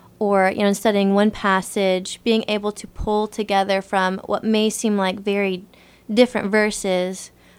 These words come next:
um, the point, the goal. Um, so I've been using that in, in different teaching scenarios, uh, mostly with,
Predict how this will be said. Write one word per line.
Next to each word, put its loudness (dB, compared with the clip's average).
um, 0
the 0
point, -4
the -4
goal. 0
Um, 2
so 4
I've 6
been 4
using 4
that 0
in, 0
in 6
different 2
teaching 0
scenarios, 2
uh, 0
mostly 4
with, 2